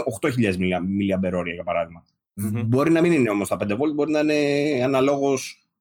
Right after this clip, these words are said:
Speaker 1: ε, έντασης παιχνιδιού, δεν ξέρω τώρα πώς κατά θα πάει αυτό. Ε, οπότε δεν μπορούμε να το συγκρίνουμε άμεσα, αλλά είναι αυτό που είπες πριν με τις ώρες, δύο με οκτώ ώρες, θα το αναλύσουμε και περαιτέρω πιο μετά, άμα θες,
Speaker 2: Μμμ.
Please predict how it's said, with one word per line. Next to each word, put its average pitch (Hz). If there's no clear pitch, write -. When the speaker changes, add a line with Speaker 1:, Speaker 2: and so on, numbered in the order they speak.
Speaker 1:
ε, 104
έντασης 135
παιχνιδιού, 113
δεν 120
ξέρω 107
τώρα 87
πώς 90
κατά 90
θα 90
πάει 90
αυτό. 151
Ε, 120
οπότε 143
δεν 160
μπορούμε 143
να 107
το 101
συγκρίνουμε 101
άμεσα, 110
αλλά 147
είναι 156
αυτό 135
που 139
είπες 127
πριν 135
με 123
τις 120
ώρες, 92
δύο 107
με 107
οκτώ 101
ώρες, 120
θα 110
το 110
αναλύσουμε 110
και 110
περαιτέρω 101
πιο 87
μετά, 87
άμα 92
θες, 104
Speaker 2:
Μμμ. 117